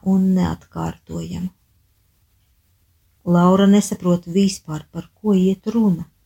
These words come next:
Viņa un bērni ir pārbijušies no šīs drausmīgās kliegšanas, un meitene tikai klusībā lūdzas, lai nenotiktu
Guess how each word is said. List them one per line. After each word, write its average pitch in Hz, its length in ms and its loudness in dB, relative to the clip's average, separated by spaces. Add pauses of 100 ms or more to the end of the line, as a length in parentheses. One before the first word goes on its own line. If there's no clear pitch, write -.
(1400)
Viņa 196 520 4
un 165 160 0
bērni 196 600 4
ir 175 60 -18 (120)
pārbijušies 180 1040 2
no 175 80 -2
šīs 175 320 -4
drausmīgās 185 960 0
kliegšanas, 220 760 0 (1000)
un 202 160 4
meitene 226 420 2
tikai 262 600 0
klusībā 233 880 0
lūdzas, 226 580 2
lai 196 180 0
nenotiktu 220 840 2